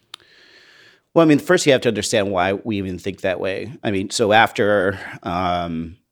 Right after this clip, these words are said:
those, those two days where, you know, lost about one third of my platoon, um, then we go back to our base, and then we go back out.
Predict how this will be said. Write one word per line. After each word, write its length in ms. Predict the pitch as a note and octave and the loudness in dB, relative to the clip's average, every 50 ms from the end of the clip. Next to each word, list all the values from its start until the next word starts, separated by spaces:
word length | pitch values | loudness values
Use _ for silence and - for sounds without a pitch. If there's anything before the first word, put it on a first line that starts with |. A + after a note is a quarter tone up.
| _ _ _ _ _ _ _ | _ _ _ _ _ _ _
those, 240 | - A2 G2+ F2+ - | -4 -4 -4 -4 -4
those 380 | - - A2 - - G#2+ F#2+ - | -8 -10 -10 -6 -6 -6 -6 -4
two 140 | - - B2 | -2 -2 0
days 300 | G2+ F2+ F2 E2+ D#2+ - | 0 0 -2 -4 -6 -8
where, 260 | F#2+ E2+ F2+ F#2 - _ _ _ _ _ | -8 -8 -10 -10 -14 _ _ _ _ _
you 140 | - - - _ _ - | -20 -20 -20 _ _ -16
know, 200 | - F2+ F2 E2+ - _ - _ _ _ _ _ _ _ | -14 -14 -14 -14 -18 _ -20 _ _ _ _ _ _ _
lost 320 | - F2+ F2+ E2+ - - - | -4 -2 -2 -2 -2 -4 -6
about 200 | G2+ F#2+ F2+ F#2+ | -8 -8 -6 -6
one 160 | F2+ D#2 D#2+ | -6 -8 -6
third 180 | - F2+ E2 F2 | -6 -8 -8 -6
of 60 | E2+ | -6
my 100 | D#2+ D#2+ | -8 -8
platoon, 640 | - D2+ - - - A2 F2 D#2+ D#2 D#2+ F2 F2+ - _ _ _ _ | -8 -10 -12 -10 -8 -8 -10 -10 -12 -14 -14 -16 -18 _ _ _ _
um, 480 | E2 D#2+ D#2 D#2 D#2 D#2 D#2 E2 F2 - _ _ | -16 -14 -14 -14 -14 -14 -16 -18 -20 -20 _ _
then 300 | - - E2+ G2 F#2 F#2 | -14 -12 -8 -6 -6 -4
we 80 | F#2 F2 | -4 -6
go 120 | E2+ F2+ | -6 -6
back 360 | E2+ - E2+ E2+ E2 D#2+ - - | -4 -4 -2 -2 -2 -4 -6 -10
to 120 | - E2+ | -8 -6
our 140 | D2+ D2 D2+ | -6 -4 -4
base, 300 | - F2+ F2+ D#2 E2+ - | -4 -4 -6 -6 -6 -8
and 80 | G#2 F#2+ | -8 -8
then 80 | F2+ | -6
we 80 | F2 E2+ | -8 -8
go 120 | - F2 | -8 -6
back 240 | - F2+ E2 - - | -4 -4 -4 -4 -4
out. 280 | F2 D#2 D#2+ - - | -6 -6 -6 -8 -12